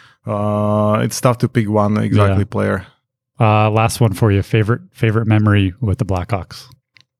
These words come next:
Speaker 1: Uh, favorite memory, uh, that was in Philadelphia, uh, in two thousand ten when Johnny,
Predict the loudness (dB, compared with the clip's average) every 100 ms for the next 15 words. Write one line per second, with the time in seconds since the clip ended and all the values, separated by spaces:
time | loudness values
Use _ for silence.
0 | -20 -16 -4 -2 -2 -2 0 2 2 2
1 | 2 4 4 4 2 -2 -4 -6 -6 -6
2 | -4 -2 2 2 2 2 0 0 -2 -4
3 | -4 -4 -4 -2 0 0 -2 -2 -2 -2
4 | -4 -2 -2 0 -2 -4